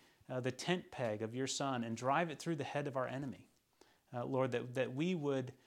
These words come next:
uh, that the enemy would be, <laughs> we, we would lay dead in the floors of our homes, uh, because of our, our commitment and our devotion to you. Uh, Lord, we thank you. I pray that you would protect everyone in this time, that you'd help us to be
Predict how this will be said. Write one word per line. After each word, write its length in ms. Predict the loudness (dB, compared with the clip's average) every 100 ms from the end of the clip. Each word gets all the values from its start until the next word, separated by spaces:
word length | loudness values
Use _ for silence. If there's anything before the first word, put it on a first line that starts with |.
| _ _ _ -8
uh, 60 |
that 120 | -4 -4
the 140 | 0
enemy 280 | 4 6 6
would 160 | 4
be, 120 | 4 2
<laughs> 400 | 2 0 -2 -2
we, 140 | 0
we 180 | 2 2
would 220 | 4 2
lay 260 | 6 6 6
dead 480 | 4 6 6 6 2
in 100 | -2
the 80 | -2
floors 400 | 0 2 2 2
of 80 | 4
our 180 | 4 4
homes, 560 | 2 -4 -6 -10 -10 -12 -20 -20 _ -4
uh, 140 | -2
because 440 | -2 -2 2 2 2
of 100 | 4
our, 300 | 6 6 4
our 220 | 0 -2 -6
commitment 480 | -10 -6 -4 -4 -4
and 80 | -2
our 100 | -2
devotion 520 | -2 2 0 0 -4
to 140 | -6 -8
you. 240 | -8 -8 -14 _ _ -20 -20 _ _ -14
Uh, 280 | -12 -10 -10
Lord, 180 | -2 0
we 80 | 0
thank 340 | 2 2 2
you. 200 | -2 -2 -6 -14 _ -20
I 40 | -2
pray 160 | 2 2
that 100 | 2
you 140 | 0
would 120 | 0
protect 400 | -2 2 2 4
everyone 360 | 2 2 2 2
in 60 |
this 140 | 0 -2
time, 380 | 0 -2 -2 -8 -14 _ _ _ _ _ -14 -4
that 60 |
you'd 120 | -2 4
help 200 | 4 2
us 100 | -2
to 100 | -2
be 300 | 0 -2